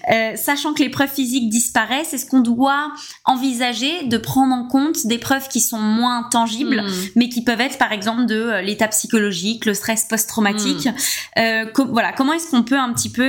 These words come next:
Speaker 1: euh, euh, répondre à cet enjeu, finalement, de la charge de la preuve, euh, dans le cadre des violences, euh, sexuelles ?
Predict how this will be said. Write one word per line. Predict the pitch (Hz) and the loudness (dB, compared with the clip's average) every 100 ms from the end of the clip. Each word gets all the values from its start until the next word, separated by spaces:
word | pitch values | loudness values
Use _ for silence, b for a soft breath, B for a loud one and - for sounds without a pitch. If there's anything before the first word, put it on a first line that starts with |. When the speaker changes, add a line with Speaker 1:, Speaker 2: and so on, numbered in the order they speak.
| 269 | 2
Speaker 1:
euh, | 220 202 B B - | 0 -4 B B 0
euh, | 208 | 0
répondre | 208 240 247 285 | 0 0 2 2
à | 233 | 2
cet | 233 220 | -2 0
enjeu, | 226 220 254 | 0 2 -2
finalement, | 254 202 208 240 | 2 0 0 -2
de | 233 | 0
la | 196 | 0
charge | 190 226 208 | 0 -2 0
de | |
la | 202 196 | 0 0
preuve, | - 233 247 | 0 -2 0
euh, | 226 202 190 185 185 | -2 -2 -2 -2 0
dans | 208 | 2
le | 220 | 0
cadre | 214 208 | 0 -2
des | 208 | -2
violences, | 185 185 190 - | -2 -2 0 -2
euh, | 185 180 | -2 -4
sexuelles ? | - - 180 175 | -2 -2 -4 -8